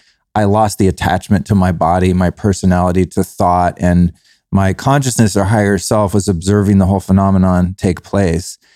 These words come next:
And I'm just sitting there going, <laughs> "This is amazing." I mean, I was just, the, the thing I kept saying to myself was, "You gotta be fucking kidding me."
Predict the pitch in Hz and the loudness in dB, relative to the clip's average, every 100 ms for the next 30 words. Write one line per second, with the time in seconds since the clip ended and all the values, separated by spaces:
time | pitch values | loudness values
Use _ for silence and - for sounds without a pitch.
0 | _ _ _ - 98 98 104 101 - 104 | _ _ _ -4 0 2 2 0 0 0
1 | 104 95 - 156 - 127 123 98 95 127 | 2 0 -2 -4 -2 -2 0 2 2 2
2 | 113 95 107 131 139 135 147 - - - | 2 0 0 0 2 2 -2 -4 -20 -14
3 | 220 - 117 143 156 190 190 175 175 135 | -12 -4 -2 0 2 2 2 0 -2 0
4 | 170 170 147 120 123 107 110 107 117 117 | 2 2 2 2 0 0 0 0 0 2
5 | 110 98 95 101 98 92 104 101 90 87 | 2 0 -2 -6 -6 0 2 2 0 -2